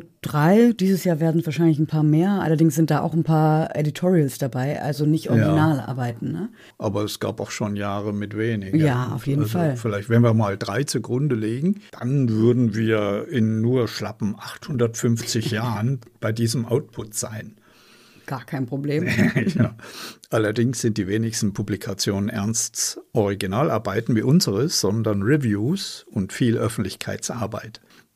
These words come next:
Speaker 2: Durch seine Kritik an der Homöopathie hat er viel Gegenwind bekommen, am Ende sogar vom damals noch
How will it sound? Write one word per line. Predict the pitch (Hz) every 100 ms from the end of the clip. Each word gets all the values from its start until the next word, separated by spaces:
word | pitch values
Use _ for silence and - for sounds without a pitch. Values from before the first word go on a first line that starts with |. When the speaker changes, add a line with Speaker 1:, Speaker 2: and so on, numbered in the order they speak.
| -
Speaker 2:
Durch | 120 110
seine | 104 107 104
Kritik | - 107 202 202 -
an | 113
der | 107
Homöopathie | 131 170 117 - 107 185 180
hat | 139 113
er | 104
viel | - 202 220 160
Gegenwind | 143 170 123 113 123
bekommen, | 117 - 117 170 262 -
am | - 95 110
Ende | 107 147 214
sogar | 147 - 110 101 101
vom | - 107 98 104 -
damals | 98 113 101 -
noch | 92